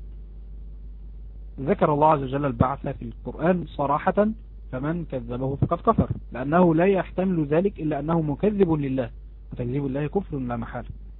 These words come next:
تمام، لأنه مش كذب راوي، ده آية في القرآن متواترة لا أحد ينكرها. "ما دليل النفخ في الصور وكم نفخات ينفخ فيه؟"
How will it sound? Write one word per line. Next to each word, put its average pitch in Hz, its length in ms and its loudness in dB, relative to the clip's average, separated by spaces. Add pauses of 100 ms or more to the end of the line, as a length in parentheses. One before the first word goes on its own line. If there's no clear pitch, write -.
(1400)
تمام، 131 300 -2
لأنه 151 240 2
مش 165 120 -2
كذب 175 320 0
راوي، 156 280 4 (140)
ده 113 140 -8
آية 175 100 -2
في - 80 -4
القرآن 156 460 -2
متواترة 123 560 -2 (1000)
لا 131 200 -2
أحد 160 220 -4
ينكرها. 151 400 0 (1400)
"ما 190 120 6
دليل 226 320 8
النفخ 196 340 2
في - 100 -12
الصور 180 360 2
وكم 165 580 0
نفخات 147 680 2 (420)
ينفخ 165 480 0
فيه؟" 196 220 0